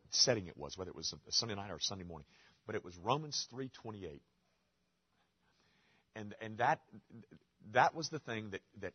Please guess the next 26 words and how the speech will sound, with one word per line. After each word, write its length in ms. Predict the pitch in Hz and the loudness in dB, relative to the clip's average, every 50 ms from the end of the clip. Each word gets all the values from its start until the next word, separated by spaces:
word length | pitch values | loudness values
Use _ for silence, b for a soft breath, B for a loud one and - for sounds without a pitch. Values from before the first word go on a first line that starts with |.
| _ | _
kinda 300 | - 120 110 101 92 87 - _ - | -10 -10 -8 -8 -8 -8 -10 _ -18
cleared 320 | - - 143 151 160 170 170 | -12 -8 -4 -4 -2 -2 0
away 200 | 156 151 151 151 | 0 2 2 2
the 80 | 147 | 0
fog 360 | - - - 87 80 82 85 - - | 0 2 4 4 4 4 0 -4 -6
for 80 | - 87 | -6 -6
me 240 | 85 85 82 82 73 | -4 -6 -6 -6 -8
because 320 | 80 87 - 92 90 90 98 | -10 -10 -6 -6 -6 -6 -6
it 120 | - - | -10 -10
was 120 | 80 82 | -6 -2
so 640 | - - - - - - - 127 131 135 143 143 143 - | -2 0 0 0 2 2 2 0 0 -2 -2 -4 -6 -6
simple. 580 | - - - - 120 117 107 - - 65 65 65 - | -4 -2 -2 -2 -2 -6 -8 -12 -14 -16 -16 -16 -16
If 100 | 85 - - | -16 -12 -10
you're 180 | 95 90 90 | -8 -8 -8
around 320 | 87 107 123 135 135 127 - b b b b b | -8 -8 -10 -10 -10 -12 -14 b b b b b
Romans 340 | b 107 117 117 110 104 - - | b 0 0 0 0 -4 -4 -2
three 140 | 107 107 104 | -4 -4 -4
twenty-eight, 420 | - 107 101 92 80 73 71 69 - - | -4 -6 -4 -2 -2 -2 -4 -6 -10 -12
it 160 | 80 76 - | -6 2 6
simply 440 | - - 131 135 135 - 135 131 117 | 8 8 8 6 2 -4 -6 -4 0
says, 560 | - - 85 73 69 65 64 - - - - b b b b b b | 0 0 0 0 -4 -4 0 2 2 2 2 b b b b b b
Paul 240 | - 110 98 98 98 | 4 6 6 6 6
says, 420 | - - - 85 71 69 - - - | 2 0 0 0 0 0 -4 -6 2
"Therefore 580 | 95 104 135 160 160 - - 147 143 143 143 131 | 4 6 6 6 4 2 2 4 6 6 6 6
we 220 | 113 113 131 131 | 4 2 -4 -6
conclude 800 | - - 127 123 120 107 - 98 92 78 71 67 64 62 62 | -6 -8 -10 -10 -10 -8 0 4 4 4 4 2 -4 -10 -14